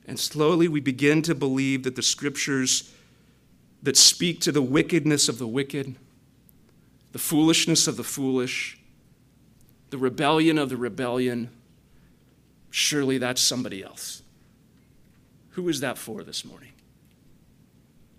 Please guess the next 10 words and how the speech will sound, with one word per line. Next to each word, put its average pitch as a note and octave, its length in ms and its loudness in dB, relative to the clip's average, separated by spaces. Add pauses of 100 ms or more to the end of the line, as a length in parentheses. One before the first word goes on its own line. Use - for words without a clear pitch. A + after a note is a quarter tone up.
(1200)
It's B2+ 180 -4
at - 160 -6
this D#3 200 2
point C3+ 400 -2
that C3 120 -4
we C3 160 0
must C3 540 0
preach - 600 -4
the D#3 100 -8
gospel - 640 -2